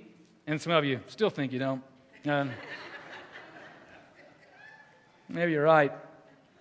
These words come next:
But everyone has a responsibility then to be an Eli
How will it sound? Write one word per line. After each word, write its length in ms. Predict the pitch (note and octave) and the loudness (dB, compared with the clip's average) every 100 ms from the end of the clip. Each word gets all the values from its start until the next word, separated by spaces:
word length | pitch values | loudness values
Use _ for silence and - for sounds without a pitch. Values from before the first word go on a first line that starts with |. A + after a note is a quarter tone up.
| - - - - _ - - _ - - | -20 -20 -20 -20 _ -20 -20 _ -20 2
But 480 | F3 A3+ - - - - - - - _ _ _ _ _ _ _ _ _ _ - | 10 10 8 -8 -14 -20 -20 -20 -20 _ _ _ _ _ _ _ _ _ _ 0
everyone 760 | G#3+ B3+ E3+ B2+ A#2+ C#3 F3 D#3+ - - _ _ _ _ _ _ _ _ | 2 4 2 0 -2 -6 -8 -12 -18 -20 _ _ _ _ _ _ _ _
has 220 | D#3+ E3 | -4 -4
a 60 | E3 | -4
responsibility 960 | D#3 - E3+ D#3+ D3 C#3 F3 C#3 A#2+ | -6 -4 -4 -4 -6 -4 -4 -4 -6
then 420 | G#2+ G#2+ G#2+ A#2 A2+ - _ _ _ _ _ _ _ _ _ _ _ - | -8 -10 -10 -12 -14 -20 _ _ _ _ _ _ _ _ _ _ _ -10
to 60 | |
be 480 | C3 D3 C#3+ C3 A#2+ - - - _ - _ _ D#3 | -2 0 2 2 -2 -12 -20 -20 _ -20 _ _ -12
an 100 | D3 E3+ | -10 -6
Eli 640 | E3+ C#3+ A#2 G#2 G2+ | -4 -2 -4 -6 -10